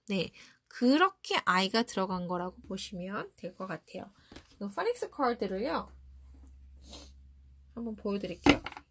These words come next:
이 뒷거는 안 보여드렸으니까. 얘가 왜 이렇게 읽어내는지에 대한 거를 이해를 하셔야 돼요. 이렇게 들어가 있어요. 파닉스가.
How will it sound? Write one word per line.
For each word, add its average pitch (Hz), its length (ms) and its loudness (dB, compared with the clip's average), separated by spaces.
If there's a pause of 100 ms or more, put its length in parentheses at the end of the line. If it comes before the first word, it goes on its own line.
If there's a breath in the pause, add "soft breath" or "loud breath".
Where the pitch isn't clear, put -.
이 - 120 -12
뒷거는 202 480 -6
안 170 160 -8
보여드렸으니까. - 800 -4 (1800 soft breath)
얘가 302 440 8
왜 220 120 12
이렇게 330 400 4
읽어내는지에 214 880 0
대한 180 320 -4
거를 220 360 -4
이해를 190 280 -4
하셔야 311 400 -4
돼요. - 140 -8 (240)
이렇게 220 400 -2
들어가 196 280 -2
있어요. 185 260 -6
파닉스가. - 680 -6